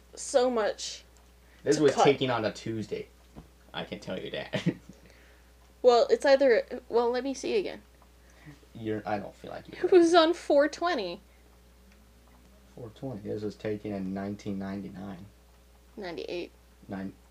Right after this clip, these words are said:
Speaker 2: no, nineteen, nine. No, it was nineteen ninety-nine.
Speaker 1: Well, that's an eight.
Speaker 2: Well, yeah, it, it probably, well, I, I've heard the date, it's nineteen ninety-nine. The actual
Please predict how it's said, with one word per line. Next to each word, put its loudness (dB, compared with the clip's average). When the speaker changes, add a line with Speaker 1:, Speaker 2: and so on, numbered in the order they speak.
Speaker 2:
no, -6
nineteen, -12
nine. -10
No, 6
it 0
was 4
nineteen -4
ninety-nine. -8
Speaker 1:
Well, -4
that's -4
an 0
eight. -4
Speaker 2:
Well, 0
yeah, -2
it, -8
it -2
probably, -10
well, 4
I, -2
I've -4
heard -4
the -2
date, -2
it's -6
nineteen -10
ninety-nine. -16
The -12
actual -14